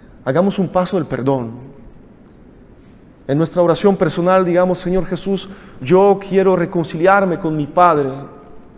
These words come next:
y yo quiero decirle a él que lo amo mucho, que fue una persona maravillosa, que aprendí tanto de él, que no alcancé a decir todo lo que llevo en mi corazón, pero hoy en la oración lo hago".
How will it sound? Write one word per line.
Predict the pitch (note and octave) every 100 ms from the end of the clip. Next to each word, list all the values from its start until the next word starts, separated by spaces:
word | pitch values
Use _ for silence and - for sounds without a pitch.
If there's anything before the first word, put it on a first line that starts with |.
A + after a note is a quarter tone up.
| - - - -
y | -
yo | D3+ E3+
quiero | F#3+ F#3
decirle | D#3+ - G3 A3 G3 D#3+
a | D#3+
él | F3+ F3+
que | E3+
lo | C#3+ D3
amo | F3+ E3+
mucho, | F#3 F3+ - C#3+ - - - - - - - - - - - - - - - - - - - -
que | D3
fue | F3
una | G3+ F#3
persona | F#3 D3 G3+ F#3
maravillosa, | F3 G3 G3+ F3+ E3 E3+ D#3+ - B2+ C3+ - - - -
que | D3
aprendí | - E3 F3+
tanto | - G3 G#3 G3+ F3
de | D3+ D#3 C#3
él, | B2+ C3 - - - - -
que | -
no | F#3+
alcancé | A3+ G#3 G#3 G3 F3+ - A#3 A#3+
a | G3+
decir | F3 - G#3+ F#3+
todo | - C4 B3+
lo | G#3 -
que | F3 E3+ D#3+
llevo | F3 A#3+ G#3+
en | E3+
mi | D3+
corazón, | D#3+ C3+ - G3+
pero | G3 F3 -
hoy | G3+ G#3+
en | G3
la | F#3+
oración | F3 - G3+ F#3
lo | D#3+ D3+
hago". | C#3+ C3